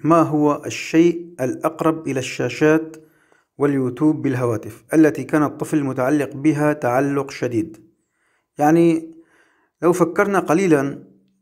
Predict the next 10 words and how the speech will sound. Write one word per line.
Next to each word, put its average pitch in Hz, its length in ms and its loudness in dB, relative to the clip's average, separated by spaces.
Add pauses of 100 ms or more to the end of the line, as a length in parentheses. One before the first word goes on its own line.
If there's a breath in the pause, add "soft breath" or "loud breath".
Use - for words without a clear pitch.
(140)
شو - 160 -6
هي 262 160 2
الأشياء 220 460 0
القريبة 175 680 0 (400)
إلى 165 120 4
اليوتيوب 151 520 0
أو 139 160 -2
الشاشات؟ 110 640 -6
لوجدنا 165 480 4
صراحة 165 680 0